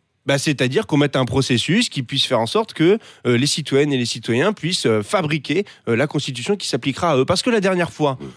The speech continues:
Speaker 1: on l'a fait dans, dans un conciliabule, euh, dans un petit bureau, parce qu'il y avait des circonstances exceptionnelles dans le pays, hein,
Speaker 2: Mm.
Speaker 1: c'était en cinquante, en
Speaker 2: Mm.
Speaker 1: cinquante-huit.
Speaker 2: Mm.
Speaker 1: Ok, c'était validé par référendum, mais quand même, le texte, il est pas, il est pas issu d'une réflexion, euh, hyper collective dans le pays. Là, on a, il y a pas d'urgence. Enfin, il y a pas d'urgence, euh,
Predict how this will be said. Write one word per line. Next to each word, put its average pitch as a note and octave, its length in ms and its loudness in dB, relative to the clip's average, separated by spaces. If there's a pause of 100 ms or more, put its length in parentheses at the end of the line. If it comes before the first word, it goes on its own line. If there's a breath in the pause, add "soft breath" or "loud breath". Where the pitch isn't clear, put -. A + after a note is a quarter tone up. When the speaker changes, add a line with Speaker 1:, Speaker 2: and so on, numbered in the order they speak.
(140 loud breath)
Speaker 1:
on E3+ 80 2
l'a E3 160 4
fait F#3+ 160 -2
dans, C3+ 200 0
dans C#3 220 0
un C#3+ 60 2
conciliabule, C#3+ 840 0
euh, B2+ 140 4
dans C3+ 180 0
un C#3 80 2
petit B2+ 160 -4
bureau, C#3+ 260 2
parce B2+ 200 -4
qu'il D#3 80 -6
y - 20 -2
avait D3 120 -4
des C3+ 80 -4
circonstances C#3 500 -6
exceptionnelles D3 400 -2
dans B2+ 100 0
le B2 80 -2
pays, B2 300 2
hein, A#2+ 120 -2
Speaker 2:
Mm. - 40 -8
Speaker 1:
c'était A#2+ 240 -6
en A#2 80 -2
cinquante, A#2+ 400 -6
en A#2+ 40 -6
Speaker 2:
Mm. A#2 40 -6
Speaker 1:
cinquante-huit. B2 600 -4
Speaker 2:
Mm. - 60 -16 (140 loud breath)
Speaker 1:
Ok, D3 260 -2
c'était D#3 300 -4
validé D3+ 260 0
par C3+ 160 -2
référendum, C3+ 460 -2
mais A2 100 -4
quand C3+ 140 -2
même, C#3+ 140 0
le A#2+ 100 0
texte, A3 340 -4
il A2+ 140 -4
est G#2 60 -2
pas, - 180 -2
il A2+ 120 -4
est G#2+ 60 0
pas D3+ 160 0
issu C3+ 240 -2
d'une D3 140 -2
réflexion, B2+ 540 -2
euh, A#2+ 40 2
hyper B2+ 300 -4
collective B2+ 400 -4
dans C3+ 100 2
le B2+ 60 0
pays. G#3+ 300 -2 (320 loud breath)
Là, C#3 120 2
on B2+ 80 0
a, A2+ 80 -2 (120)
il G#2+ 60 -10
y A2 40 -6
a G#2+ 40 -4
pas A#2 120 -2
d'urgence. A3 480 0
Enfin, G2+ 140 -8
il - 20 -4
y G2 40 -6
a - 20 -16
pas G#2 120 -8
d'urgence, A#2 460 -4
euh, G2+ 160 -2